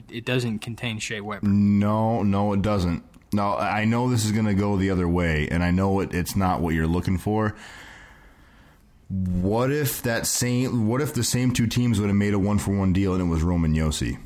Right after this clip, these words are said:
Speaker 1: Well, <clears throat> that's, that's a different story.
Speaker 2: 'Cause
Speaker 1: And,
Speaker 2: there,
Speaker 1: and
Speaker 2: there,
Speaker 1: I
Speaker 2: 'cause
Speaker 1: think that
Speaker 2: there's,
Speaker 1: makes it
Speaker 2: there, there's more upside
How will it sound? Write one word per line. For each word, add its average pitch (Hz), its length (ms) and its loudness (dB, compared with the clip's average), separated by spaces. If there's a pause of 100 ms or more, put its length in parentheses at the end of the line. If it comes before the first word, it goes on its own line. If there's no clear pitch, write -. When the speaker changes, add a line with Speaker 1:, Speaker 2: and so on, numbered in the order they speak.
(1400)
Speaker 1:
Well, 190 280 6 (320)
<clears throat> - 320 -16
that's, 160 560 4 (480)
that's 131 320 2
a 135 60 0
different 120 320 0
story. 120 400 0 (160)
Speaker 2:
'Cause 151 140 4
Speaker 1:
And, 147 100 4
Speaker 2:
there, 131 80 0
Speaker 1:
and 156 140 4
Speaker 2:
there, 147 80 6
Speaker 1:
I 147 40 6
Speaker 2:
'cause 135 80 2
Speaker 1:
think 214 120 6
that 202 60 0
Speaker 2:
there's, 180 120 6
Speaker 1:
makes 165 240 4
it - 60 4
Speaker 2:
there, 127 160 0
there's 113 260 0
more 110 260 2
upside 82 640 -2